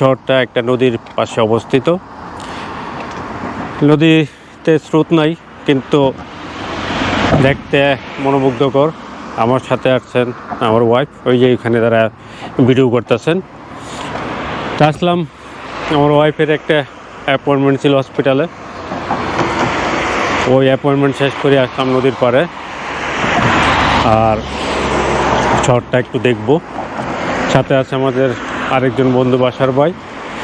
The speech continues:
পাশে আছে আমার আলমগীর ভাই।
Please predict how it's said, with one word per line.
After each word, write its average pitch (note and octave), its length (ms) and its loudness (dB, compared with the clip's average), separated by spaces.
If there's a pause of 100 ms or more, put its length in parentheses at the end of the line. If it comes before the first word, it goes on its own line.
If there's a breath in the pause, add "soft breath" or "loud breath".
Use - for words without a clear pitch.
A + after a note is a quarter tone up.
(540)
পাশে C3 320 2
আছে B2+ 220 -4
আমার B2+ 180 2 (960)
আলমগীর C3 420 4
ভাই। D3 120 4